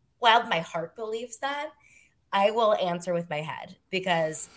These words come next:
this is an L S U team that has been inconsistent all season long. And that's what we expected from a team that had thirty-nine scholarship players less than a year ago,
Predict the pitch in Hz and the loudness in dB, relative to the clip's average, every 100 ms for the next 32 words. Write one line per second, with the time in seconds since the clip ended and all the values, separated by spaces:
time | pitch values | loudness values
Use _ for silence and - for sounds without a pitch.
0 | - 214 233 269 247 226 220 180 180 170 | -6 -4 -2 -2 -2 -4 -6 -8 -6 -6
1 | 165 170 160 147 - 196 190 160 151 165 | -6 -6 -6 -6 -6 -6 -4 -6 -8 -14
2 | 220 392 - 170 - - 147 147 143 - | -10 -2 0 -2 -6 -10 -10 -12 -14 -18
3 | - - 277 339 381 359 - - 170 - | -12 -2 0 0 0 0 2 0 0 -4
4 | - - - - - - 247 240 226 220 | -6 -12 -14 -20 -20 -6 -2 0 -2 -2
5 | 220 - 185 190 - 196 233 247 185 175 | -4 0 0 0 2 0 2 0 2 0
6 | - 160 160 165 175 - 160 151 156 160 | 0 0 0 -2 -6 -2 -2 -2 -2 -6
7 | - _ 151 156 - 220 233 165 151 151 | -8 _ -4 -2 -4 -6 -8 -10 -10 -12
8 | - - | -12 -12